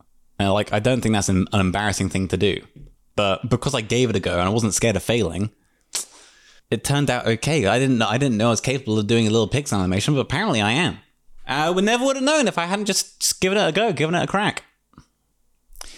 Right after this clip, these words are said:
I hate failing things if I try. What's wrong with that? What's wrong with failing? Failing's great. Failing's good. I fail at everything, man. Literally everything I do, I fail at. I'm, I'm bad. I'm bad at most things, but I give it a go.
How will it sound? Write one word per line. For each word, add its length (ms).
I 80
hate 300
failing 400
things 360
if 140
I 80
try. 480
What's 200
wrong 120
with 100
that? 160
What's 180
wrong 100
with 100
failing? 440
Failing's 320
great. 400
Failing's 360
good. 360
I 80
fail 240
at 80
everything, 420
man. 200
Literally 320
everything 320
I 80
do, 140
I 60
fail 300
at. 220
I'm, 280
I'm 200
bad. 440
I'm 160
bad 240
at 80
most 300
things, 240
but 140
I 40
give 200
it 80
a 40
go. 440